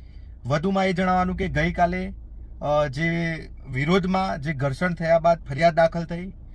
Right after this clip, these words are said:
તેમાં પશુપાલકો લોખંડની પાઇપો અને લાકડીઓ સાથે હુમલો કર્યો તે દર્શાવવામાં આવ્યું.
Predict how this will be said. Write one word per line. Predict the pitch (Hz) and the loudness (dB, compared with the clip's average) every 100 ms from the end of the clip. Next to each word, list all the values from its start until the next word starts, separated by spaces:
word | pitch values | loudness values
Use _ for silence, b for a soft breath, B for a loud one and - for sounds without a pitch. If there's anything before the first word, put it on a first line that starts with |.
| b b - | b b -6
તેમાં | 151 165 | 0 0
પશુપાલકો | 156 147 190 185 180 180 180 | 0 -2 0 2 2 2 -2
લોખંડની | 160 151 - 165 165 | -4 -6 -6 -6 -4
પાઇપો | 139 143 180 160 110 120 - B B | 0 2 0 -2 -8 -10 -16 B B
અને | 151 151 | -8 -4
લાકડીઓ | 131 139 - 180 185 | 4 4 4 0 2
સાથે | 175 165 | 2 2
હુમલો | 165 151 165 180 | 0 -4 -4 -2
કર્યો | 175 151 | -4 -6
તે | 127 156 | -8 -6
દર્શાવવામાં | 143 139 170 165 170 170 | -4 -2 2 2 4 2
આવ્યું. | 175 165 117 | 2 0 -6